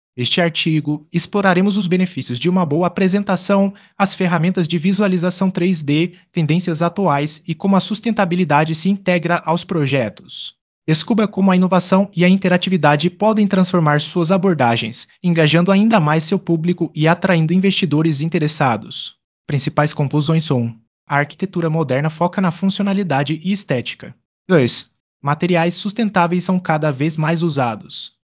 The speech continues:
Três, a luz natural é essencial em projetos modernos.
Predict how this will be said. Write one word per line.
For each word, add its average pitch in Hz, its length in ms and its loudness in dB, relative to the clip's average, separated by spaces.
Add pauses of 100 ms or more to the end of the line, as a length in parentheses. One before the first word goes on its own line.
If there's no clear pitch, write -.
Três, 139 460 2 (260)
a 139 80 -2
luz 170 240 2
natural 170 480 4
é 185 60 2
essencial 190 560 2
em 175 80 2
projetos 151 560 0
modernos. 127 720 -2